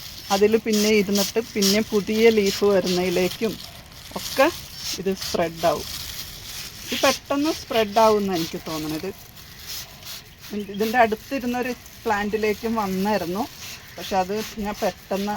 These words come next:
അതിൻ്റെ ലീഫൊക്കെ കട്ട് ചെയ്ത് കളഞ്ഞ് അത് ഓക്കെ ആയിട്ടുണ്ട്. ഇത് അറിയാതെ ആയിപ്പോയി, അത് കാരണമാണ് ഇത്രയും ലീഫുകളിലേക്കൊക്കെ വന്നത്.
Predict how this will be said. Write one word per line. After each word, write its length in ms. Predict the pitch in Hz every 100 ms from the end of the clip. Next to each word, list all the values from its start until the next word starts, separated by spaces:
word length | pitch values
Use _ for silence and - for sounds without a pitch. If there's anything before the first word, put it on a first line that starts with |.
| -
അതിൻ്റെ 240 | 196 190 196
ലീഫൊക്കെ 400 | 190 180 190 202 190
കട്ട് 220 | 185 -
ചെയ്ത് 200 | 190 185 185
കളഞ്ഞ് 340 | 170 170 185 330 - - - - - - 202
അത് 100 | 220 262
ഓക്കെ 200 | 220 - 202
ആയിട്ടുണ്ട്. 320 | 175 170 175 180
ഇത് 120 | 175 311 440 - - - - 370
അറിയാതെ 440 | 202 214 226 233 226
ആയിപ്പോയി, 360 | 165 - 156 160
അത് 100 | 160 190
കാരണമാണ് 500 | 185 185 185 180 202 277 - - - -
ഇത്രയും 340 | - 208 208 226 220
ലീഫുകളിലേക്കൊക്കെ 880 | 190 - 180 165 156 - 185 - 254 - - - - - - -
വന്നത്. 340 | 170 156 151